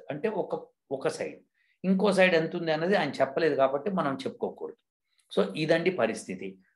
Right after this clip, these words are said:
So లంక కరెక్ట్గా సముద్రం ఆనుకొని ఉంది అని ఖచ్చితంగా చెప్తున్నాం. పోనీ మీరెవరన్నా కనుక లేదు లంక ఎక్కడో సముద్రంలో ఉంది అనేటి కనుక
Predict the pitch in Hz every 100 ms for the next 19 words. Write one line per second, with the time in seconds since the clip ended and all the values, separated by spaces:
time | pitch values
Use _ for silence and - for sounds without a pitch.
0 | - 170 143 127 151 180 185 190 202 -
1 | - _ _ _ _ _ _ _ 147 151
2 | - 175 190 - - - _ _ - 143
3 | 156 156 175 170 - 123 160 185 196 196
4 | 185 156 156 156 175 190 - 160 156 -
5 | 165 160 - - 226 196 185 170 185 185
6 | - - - - _ _ _ _ _ _
7 | _ - 202 196 - - - _ 147 175
8 | 165 180 196 196 190 185 175 185 170 165
9 | 170 160 185 190 160 175 175 175 156 170
10 | 170 151 143 143 156